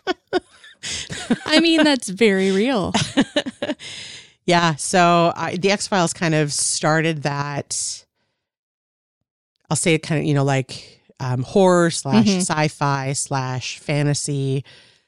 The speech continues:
Speaker 2: um, fandoms that I, I f-, I discovered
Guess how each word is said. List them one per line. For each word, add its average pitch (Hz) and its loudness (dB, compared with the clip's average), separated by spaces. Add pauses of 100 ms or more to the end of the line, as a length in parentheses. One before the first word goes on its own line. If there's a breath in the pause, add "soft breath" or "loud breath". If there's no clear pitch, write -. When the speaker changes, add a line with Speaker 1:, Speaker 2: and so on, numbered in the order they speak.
(200)
Speaker 2:
um, 139 0 (880)
fandoms 180 2
that 160 0
I, 143 2 (160)
I 156 -2
f-, - -8 (140)
I 147 -4 (180)
discovered 160 0